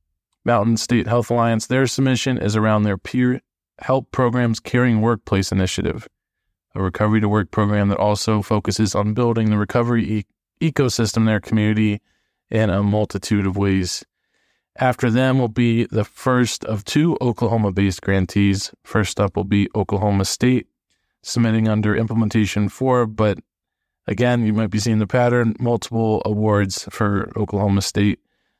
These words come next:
down in Tulsa. Their, their project summary for under implementation four says, "The Okmulgee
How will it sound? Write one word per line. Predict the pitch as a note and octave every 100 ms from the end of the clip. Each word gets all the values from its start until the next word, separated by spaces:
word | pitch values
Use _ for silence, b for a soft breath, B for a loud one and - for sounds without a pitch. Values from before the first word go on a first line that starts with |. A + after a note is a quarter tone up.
| _
down | - G#2 G#2 G#2
in | G#2 G2+ G2+
Tulsa. | - C3 - - - _ _ _ - _ _ _ _ -
Their, | A#2 - _ _ _ _ -
their | B2 A#2+
project | - C3 A#2+ A#2+ -
summary | C3 B2 A#2+ A#2+ A#2
for | - - A2+ A2 G#2+ G2+ - _ _ -
under | B2 A2+ A2+
implementation | A2+ A2+ A#2 G#2+ A2+ G#2 G#2+ G2+
four | - C3+ C3 B2+ B2 C3
says, | - A2+ G#2+ G#2 - _ _ -
"The | A#2
Okmulgee | G2+ B2 C3+ C3 C3+ C3